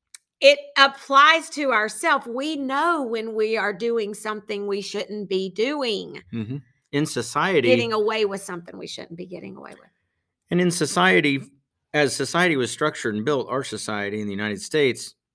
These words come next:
Speaker 2: w-, we structured society so that it would run efficiently, but then we came up with rules and laws. Those rules and laws provide safety, stability, and a code of, quote, "justice," meaning that if you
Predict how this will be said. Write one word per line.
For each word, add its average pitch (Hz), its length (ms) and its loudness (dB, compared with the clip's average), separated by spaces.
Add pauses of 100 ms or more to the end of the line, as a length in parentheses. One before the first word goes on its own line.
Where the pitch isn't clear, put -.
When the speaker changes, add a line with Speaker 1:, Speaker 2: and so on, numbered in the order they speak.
(120)
Speaker 2:
w-, 110 200 -14
we 131 200 -8
structured 220 500 -2
society 147 560 2
so 117 220 -2
that 117 100 0
it 113 80 0
would 107 140 -6
run 117 160 -2
efficiently, 151 720 -4 (260)
but 120 100 -8
then 143 100 0
we 139 120 0
came 123 260 -2
up 117 140 -6
with 98 80 -8
rules 127 360 -2
and 107 140 -2
laws. 120 560 0 (320)
Those 131 220 -2
rules 160 200 0
and 110 100 -2
laws 147 380 -2
provide 104 640 -2
safety, 151 720 -2 (240)
stability, 147 1000 0 (420)
and 117 120 -2
a 113 60 -2
code 127 360 0
of, 107 260 -2 (200)
quote, - 300 -4
"justice," 147 640 0
meaning 139 400 -2
that 120 160 -4
if 131 220 -4
you 120 260 -4